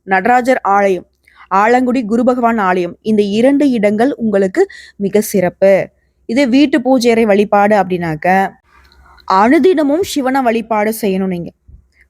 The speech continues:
குறிப்பா செவ்வாய்க்கிழமையில முருகன், புதன்கிழமையில விஷ்ணு, வியாழக்கிழமை குரு பகவான்,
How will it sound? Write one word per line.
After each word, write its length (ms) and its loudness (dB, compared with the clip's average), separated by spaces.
குறிப்பா 560 0
செவ்வாய்க்கிழமையில 480 2
முருகன், 480 0
புதன்கிழமையில 500 0
விஷ்ணு, 600 0
வியாழக்கிழமை 640 2
குரு 220 2
பகவான், 540 -2